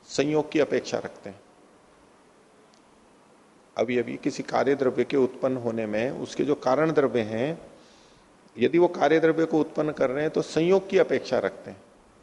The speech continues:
और जब वो अपने स्वरूप में स्थित हैं, वहां वो विभाग की अपेक्षा रखते हैं, अपने द्रव्य, अपने स्वरूप की स्थिति में। जैसे ईंट से मकान, कमरा बना,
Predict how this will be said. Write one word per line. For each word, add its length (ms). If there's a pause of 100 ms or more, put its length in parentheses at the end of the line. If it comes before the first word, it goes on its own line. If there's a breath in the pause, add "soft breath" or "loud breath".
(680)
और 60
जब 140
वो 80
अपने 540
स्वरूप 420
में 180
स्थित 340
हैं, 100
वहां 280
वो 120
विभाग 380 (100)
की 100
अपेक्षा 380
रखते 320
हैं, 60
अपने 220
द्रव्य, 420
अपने 260
स्वरूप 340
की 100
स्थिति 340
में। 100 (680 soft breath)
जैसे 300
ईंट 240
से 220
मकान, 360
कमरा 340
बना, 280